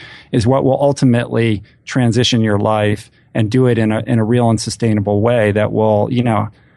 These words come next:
find yourself, you know, you'll find yourself, you know, in a very different place. It won't be overnight, but, you know, a year, two years later,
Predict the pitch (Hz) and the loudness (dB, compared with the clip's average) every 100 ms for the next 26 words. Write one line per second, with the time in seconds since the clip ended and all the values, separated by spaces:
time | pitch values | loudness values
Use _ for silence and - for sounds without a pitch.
0 | _ - 135 135 120 113 135 127 123 117 | _ -4 0 2 0 0 -2 -2 0 2
1 | 135 123 113 127 120 117 - 117 113 120 | 2 0 0 0 0 -2 -2 -2 0 0
2 | 117 113 110 120 120 123 113 - 165 131 | 0 0 0 0 0 -2 -4 -2 0 -2
3 | - - 117 117 123 120 117 110 117 160 | -4 -8 -4 -2 0 2 2 2 0 0
4 | 120 - 110 110 113 101 98 117 120 120 | -4 -2 -2 0 0 0 0 0 0 0
5 | - 107 110 104 110 139 127 107 104 | -2 0 2 0 0 0 2 0 -2